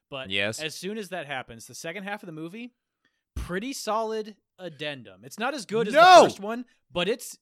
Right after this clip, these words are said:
Speaker 1: it's actually decent. The first,
Speaker 3: I
Speaker 1: the problem, the problem, the problem, Jack's freaking out. The problem is,
Speaker 3: <laughs>
Speaker 1: with the first movie,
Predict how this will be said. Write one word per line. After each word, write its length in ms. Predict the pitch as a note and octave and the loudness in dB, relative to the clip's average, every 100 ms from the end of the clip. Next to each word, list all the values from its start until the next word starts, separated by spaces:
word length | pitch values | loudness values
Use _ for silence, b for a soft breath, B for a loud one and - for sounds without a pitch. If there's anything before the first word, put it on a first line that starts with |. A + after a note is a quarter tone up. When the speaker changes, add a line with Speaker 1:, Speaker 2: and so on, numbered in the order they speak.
| - | -10
Speaker 1:
it's 220 | F#3 - | -10 -6
actually 600 | F3+ B3+ - D4 C4+ A#3 C3 A#2+ | -2 -2 -4 -8 -10 -12 -16 _
decent. 580 | G3 G#3+ - G#2+ - - _ _ - | -10 -10 -12 -18 -20 -20 _ _ -8
The 120 | G3 | -8
first, 340 | - E4 E4+ - | -4 -4 -4 0
Speaker 3:
I 140 | G#3 | 2
Speaker 1:
the 80 | B3+ | 0
problem, 440 | F#3 D4+ F#4 E4+ F#3 | -2 0 0 -2 -8
the 100 | D#3+ | -4
problem, 380 | A#3+ A3 D3 D3 | 0 0 -2 -10
the 100 | D3 | -6
problem, 280 | E3+ D#3 | -2 -2
Jack's 260 | B2+ C#3 - | -4 -8 -8
freaking 340 | C#3+ C3 B2 | -10 -10 -12
out. 160 | A#2 G#2+ _ | -14 -14 _
The 80 | - | -16
problem 400 | C3+ F#3+ A#3 G#3 | -4 -2 0 -4
is, 300 | A#2+ A#2 - - | -10 -14 -16 -12
Speaker 3:
<laughs> 1300 | F#3 - - - C4+ B4+ C#5+ D#5 - - - - - | -14 -12 -18 -8 -4 4 6 6 2 -18 -20 -20 -4
Speaker 1:
with 220 | D#3+ G3 | 0 2
the 100 | A3 | 2
first 400 | - G#3+ B3+ - | -2 -2 -2 -2
movie, 460 | F3+ D#3 B2+ B2+ B2+ | -8 -10 -8 -12 -12